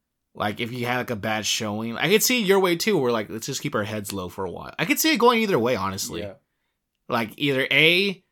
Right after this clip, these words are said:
Speaker 1: let's show 'em, like, that we still mean quality and that we still have, like, big stuff to show, or B, let's lay low for a while and wait for, like, the bad reputation to,
Speaker 2: Yeah,
Speaker 1: like,
Speaker 2: it's
Speaker 1: wash
Speaker 2: nothing
Speaker 1: away.
Speaker 2: in the middle. It's just, like,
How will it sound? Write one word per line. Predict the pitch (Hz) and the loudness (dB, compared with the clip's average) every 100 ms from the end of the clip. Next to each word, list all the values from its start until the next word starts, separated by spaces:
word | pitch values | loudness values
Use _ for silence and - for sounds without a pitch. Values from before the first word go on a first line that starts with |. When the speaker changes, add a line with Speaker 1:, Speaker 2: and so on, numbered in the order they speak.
| _ _ _ _ - | _ _ _ _ -6
Speaker 1:
let's | 123 - | -2 2
show | - 143 139 139 | 2 4 4 2
'em, | 143 | 0
like, | 123 113 117 | -4 -6 -4
that | 117 | -4
we | 120 | -2
still | 113 - 120 | -2 -2 -2
mean | 113 107 | -2 -4
quality | - 110 117 127 131 | -4 -2 -2 -2 -4
and | 117 | -4
that | 98 | -6
we | 101 | -6
still | - 110 | -6 -4
have, | 107 104 104 | -4 -6 -6
like, | 98 90 | -8 -8
big | 98 98 | -10 -10
stuff | - 107 98 | -8 -10 -10
to | 92 | -10
show, | - 110 120 127 | -8 -6 -6 -6
or | 113 113 104 | -6 -6 -4
B, | 117 120 117 | -4 -4 -4
let's | 107 104 - | -6 -8 -10
lay | 120 110 110 | -8 -6 -4
low | 104 104 101 | -4 -4 -6
for | 104 | -6
a | 98 | -6
while | 95 92 | -4 -4
and | 90 | -6
wait | 92 | -10
for, | 95 | -10
like, | 92 95 | -12 -12
the | |
bad | 87 90 87 | -12 -12 -12
reputation | 104 82 95 90 92 | -14 -16 -12 -12 -12
to, | 101 | -12
Speaker 2:
Yeah, | 101 | -12
Speaker 1:
like, | 98 | -10
Speaker 2:
it's | - | -8
Speaker 1:
wash | 135 | -8
Speaker 2:
nothing | 143 | -8
Speaker 1:
away. | 131 | -8
Speaker 2:
in | 101 | -8
the | |
middle. | 98 101 98 | -8 -10 -12
It's | 98 | -14
just, | - 107 110 | -14 -14 -14
like, | 101 92 | -14 -16